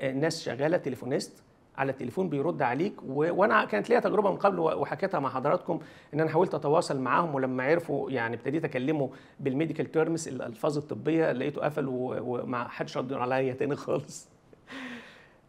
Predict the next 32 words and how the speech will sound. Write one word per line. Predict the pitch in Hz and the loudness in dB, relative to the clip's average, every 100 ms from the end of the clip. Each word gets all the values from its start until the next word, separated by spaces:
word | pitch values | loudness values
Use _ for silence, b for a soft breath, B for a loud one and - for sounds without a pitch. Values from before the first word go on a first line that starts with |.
| _ _ _ _ | _ _ _ _
فهتجد | - - 180 - - 156 277 285 | -6 6 6 8 6 8 8 8
إن | 220 | 6
اللي | 202 170 | 4 4
بيتحدث | 160 156 226 226 - | 2 6 6 4 0
تليفونيست، | 160 147 147 208 - - | -2 0 2 0 0 -8
آه، | - 139 | -2 0
سواء | 139 147 160 143 | 4 4 4 0
معاه | 123 139 | 0 0
دبلوم، | 131 117 143 175 | 0 -2 -2 0
سواء | 139 135 | -2 0
معاه، | 120 127 139 | 2 2 2
آه، | - 120 | 0 -4
دبلوم | 113 110 123 127 | -4 -4 -4 -4
تجارة | 117 107 135 143 | -4 -2 0 0
أو | 117 | -2
دبلوم | 110 120 120 | -4 -6 -4
زراعة | 113 123 143 143 | -4 2 4 4
أو، | - 120 120 120 - | 2 0 0 -2 -6
آه، | 113 110 113 117 - 151 - 139 | -4 -4 -6 -8 -10 -10 -8 -4
أي، | 135 120 117 | -2 -2 -6
آه، | 117 113 113 - 78 85 - | -4 -4 -6 -8 -10 -10 -10
مؤهل | 117 135 143 135 | -4 -4 -4 -4
آخر، | 131 139 143 | -2 -2 -4
مع | 117 | -6
احترامي | 104 - 123 113 | -8 -8 -6 -6
للجميع | 107 117 131 131 | -4 -4 -4 -2
طبعًا، | 143 151 | -2 -4
ولكنه | 120 120 120 117 143 117 | -6 -10 -8 -8 -8 -8
لا | 120 | -6
يعلم | 113 117 123 131 120 | -4 -4 -4 -6 -6
من | 113 | -8
الطب | 110 - | -8 -10